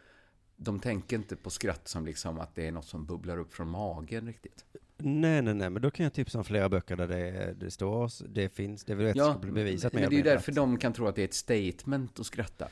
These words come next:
Speaker 1: och inte liksom
Speaker 2: Just
Speaker 1: en
Speaker 2: det. Det är
Speaker 1: Och
Speaker 2: som
Speaker 1: det,
Speaker 2: en
Speaker 1: det kan det ju
Speaker 2: pinne.
Speaker 1: vara ibland också.
Speaker 2: Det kan vara det, så som
Speaker 1: Ja,
Speaker 2: nu
Speaker 1: ja.
Speaker 2: när du hånskrattade åt mig innan, då är det ju ett statement.
Speaker 1: Då var det ett statement, ja.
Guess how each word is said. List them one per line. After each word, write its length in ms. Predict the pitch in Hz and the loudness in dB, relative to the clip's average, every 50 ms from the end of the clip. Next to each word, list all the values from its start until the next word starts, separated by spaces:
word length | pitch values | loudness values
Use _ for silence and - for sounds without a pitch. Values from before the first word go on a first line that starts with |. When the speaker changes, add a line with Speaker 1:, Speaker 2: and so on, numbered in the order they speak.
| - - - | -10 -6 -4
Speaker 1:
och 120 | 98 95 | -2 -2
inte 220 | 92 - - - | -2 -4 -6 -6
liksom 240 | 78 - 123 123 143 | -6 -4 0 4 6
Speaker 2:
Just 380 | 139 139 135 123 - 80 - - | 6 6 6 4 2 -2 -4 -6
Speaker 1:
en 60 | 101 | -8
Speaker 2:
det. 80 | 95 92 - - - - - - - | -8 -8 -12 -14 -20 -20 -20 -14 -4
Det 60 | - | 2
är 40 | 113 | 4
Speaker 1:
Och 40 | 147 | 6
Speaker 2:
som 40 | 156 - | 6 6
Speaker 1:
det, 60 | 160 | 6
Speaker 2:
en 60 | 156 | 6
Speaker 1:
det 80 | 147 139 | 6 6
kan 160 | 147 147 139 | 6 6 6
det 60 | 151 | 6
ju 60 | 156 | 6
Speaker 2:
pinne. 100 | 151 139 | 6 6
Speaker 1:
vara 100 | 120 110 | 6 6
ibland 300 | 104 92 92 80 - - - - _ _ _ _ _ _ _ _ | 6 4 0 0 -2 -6 -12 -18 _ _ _ _ _ _ _ _
också. 260 | - - - - - - - _ _ _ _ _ _ _ _ _ | -16 -10 -8 -10 -10 -10 -14 _ _ _ _ _ _ _ _ _
Speaker 2:
Det 120 | - 165 | -2 0
kan 180 | - - 139 190 | 2 4 4 4
vara 140 | 214 208 120 | 6 6 6
det, 100 | 107 98 | 4 4
så 220 | - 127 127 123 | 4 2 2 2
som 140 | 107 - - | 4 2 2
Speaker 1:
Ja, 40 | 98 | 4
Speaker 2:
nu 60 | 107 101 | 4 2
Speaker 1:
ja. 60 | 95 | 2
Speaker 2:
när 80 | - | 2
du 140 | 107 104 101 | 2 4 4
hånskrattade 580 | 95 101 107 107 104 - - 98 85 - 98 - | 6 6 6 6 4 2 0 -2 -2 -2 -4 -4
åt 60 | - | -2
mig 140 | 101 90 90 | -2 -4 -2
innan, 200 | 95 90 80 82 | -4 -4 -4 -2
då 140 | 98 120 131 | -2 0 0
är 80 | 120 | 0
det 60 | 101 101 | -2 -2
ju 40 | 95 | -4
ett 80 | - | -6
statement. 400 | - - 95 - - - - - | -6 -8 -8 -8 -8 -8 -2 2
Speaker 1:
Då 120 | 156 185 190 | 4 4 4
var 120 | 160 135 | 4 2
det 40 | 113 | 0
ett 80 | 107 | 0
statement, 480 | - - 87 82 - - - - - - | 0 0 0 0 -2 -4 -10 -12 -10 -8
ja. 100 | - - | -8 -8